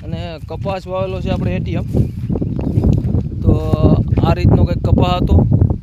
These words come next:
કપામાં યુરિયા આપી દીધું છે અને પહેલો ડોઝ આપવાનો છે. તો પહેલો ડોઝ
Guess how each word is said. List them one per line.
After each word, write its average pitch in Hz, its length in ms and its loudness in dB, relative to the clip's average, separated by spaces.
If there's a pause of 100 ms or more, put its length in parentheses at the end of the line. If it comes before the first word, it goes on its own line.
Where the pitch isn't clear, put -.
(760)
કપામાં 185 440 -6
યુરિયા 190 380 4
આપી - 180 0
દીધું - 260 6
છે - 60 6
અને - 440 2
પહેલો 190 220 -2
ડોઝ 190 280 -2
આપવાનો 175 400 -4
છે. 175 80 -6 (1080)
તો 160 60 -10 (100)
પહેલો 190 200 -4
ડોઝ 196 280 -4